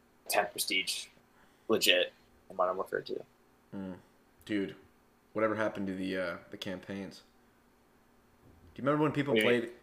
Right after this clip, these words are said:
Speaker 2: remember when people played video games for the campaigns and not the multiplayer?
Speaker 1: Dude, the Mod-, dude, the Modern Warfare campaign's pretty good.
Speaker 2: The new one, right?
Speaker 1: The new, the newest, well, Cold War is the Black Ops
Speaker 2: Oh,
Speaker 1: one, but
Speaker 2: yeah, you're right,
Speaker 1: yeah,
Speaker 2: you're right.
Speaker 1: Call of Duty Modern Warfare, the campaign is actually pretty all right.
Speaker 2: I got,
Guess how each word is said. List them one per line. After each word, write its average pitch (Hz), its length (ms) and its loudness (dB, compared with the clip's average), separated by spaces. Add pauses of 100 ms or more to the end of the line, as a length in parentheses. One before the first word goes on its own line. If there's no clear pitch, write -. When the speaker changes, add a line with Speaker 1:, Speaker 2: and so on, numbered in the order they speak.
(160)
Speaker 2:
remember 170 180 2
when 185 60 -4
people 165 180 0
played 117 280 2
video 101 180 0
games 113 300 -4
for - 160 -10
the 95 80 -10
campaigns 92 580 -10
and 92 80 -8
not 87 160 -10
the 92 60 -10
multiplayer? 90 460 -10 (240)
Speaker 1:
Dude, 160 120 12
the 170 60 12
Mod-, 139 280 12
dude, 190 340 12
the 151 120 10
Modern 190 240 12
Warfare 208 280 12
campaign's 151 400 10
pretty 120 200 8
good. 113 220 10 (280)
Speaker 2:
The 117 120 4
new 139 160 6
one, 101 240 2
right? 104 240 -6 (760)
Speaker 1:
The 135 60 12
new, 151 280 12
the 127 100 12
newest, 139 520 12
well, 127 420 12 (300)
Cold 143 300 12
War 107 220 12
is 98 100 6
the 98 140 2 (180)
Black 113 200 12
Ops 110 140 12
Speaker 2:
Oh, 110 120 10
Speaker 1:
one, 95 80 4
but 110 160 10
Speaker 2:
yeah, 90 60 -4
you're 92 100 -6
right, 64 200 -4
Speaker 1:
yeah, 123 100 6
Speaker 2:
you're 113 80 6
right. - 80 2
Speaker 1:
Call 139 100 12
of 143 60 6
Duty 139 140 10
Modern 123 240 12
Warfare, 110 420 12
the 107 120 6
campaign 110 420 8
is 95 120 0
actually 104 360 8
pretty 95 280 4
all 87 80 8
right. 90 140 10
Speaker 2:
I 151 100 8
got, 165 480 6